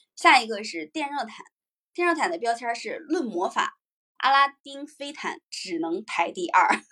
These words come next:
<laughs> 再往下是瑜伽裤，瑜伽裤的标签啊，“瑜伽裤到底有多能装？搬家省了行李箱”。然，然后呢，就是我们最后一个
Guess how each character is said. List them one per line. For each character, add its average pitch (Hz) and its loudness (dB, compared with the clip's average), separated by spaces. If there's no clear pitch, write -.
<laughs> - -4
再 330 8
往 226 8
下 233 -4
是 220 -10
瑜 190 -12
伽 254 -2
裤， - -14
瑜 190 -16
伽 254 2
裤 - -14
的 202 -10
标 202 -4
签 214 -10
啊 185 -4
，“瑜 202 -12
伽 320 0
裤 320 -6
到 240 0
底 214 -12
有 370 -6
多 330 2
能 185 -8
装？ 190 -4
搬 285 4
家 285 0
省 214 -8
了 - -12
行 - -6
李 220 -8
箱”。 - 0
然， 196 8
然 226 8
后 285 4
呢， 247 0
就 240 -8
是 233 -6
我 208 -4
们 175 -8
最 269 0
后 240 0
一 165 -6
个 175 -2